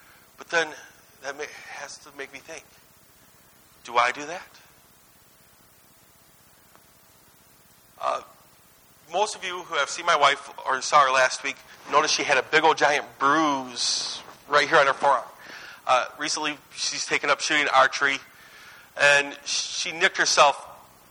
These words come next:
two times in a row with a bowstring and caused quite a bit of bruise. I've never really nicked myself,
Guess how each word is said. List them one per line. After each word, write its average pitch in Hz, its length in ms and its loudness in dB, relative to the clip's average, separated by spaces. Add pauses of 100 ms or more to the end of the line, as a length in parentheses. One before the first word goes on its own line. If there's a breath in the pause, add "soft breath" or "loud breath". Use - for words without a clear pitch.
(200)
two 247 160 -2
times 196 320 2
in 165 60 -2
a 156 40 2
row 147 320 6
with 127 100 -2
a 127 60 -2
bowstring 127 480 0 (2000 loud breath)
and 143 340 4 (440)
caused 170 340 6
quite 151 220 4
a - 20 -4
bit 147 140 0
of 139 80 0
bruise. 151 440 -2 (1700 loud breath)
I've 190 160 2
never 190 240 4
really 170 240 4 (140)
nicked 147 180 2
myself, 175 680 4